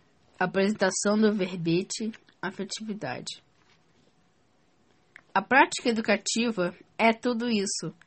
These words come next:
Afetividade, alegria, capacidade científica, domínio técnico a serviço da mudança ou, lamentavelmente, da permanência do hoje.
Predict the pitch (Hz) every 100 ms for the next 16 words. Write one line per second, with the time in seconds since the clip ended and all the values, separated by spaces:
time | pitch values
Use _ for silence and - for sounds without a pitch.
0 | _ _ - 180 185 190 180 175 165 160
1 | 180 185 190 202 - _ _ - _ _
2 | - 156 156 156 175 185 185 185 214 _
3 | _ _ _ _ _ - 175 - 170 -
4 | 170 180 180 - 165 165 185 196 214 208
5 | 214 208 214 _ _ _ _ - 165 165
6 | 185 208 196 185 190 190 190 185 185 196
7 | 170 165 165 160 151 170 220 - 226 -
8 | _ _ _ _ _ 196 226 247 262 _
9 | _ - 202 202 202 202 190 208 202 208
10 | 214 240 - _ _ _ 185 185 214 208
11 | 196 190 214 240 - 233 214 208 170 156
12 | 160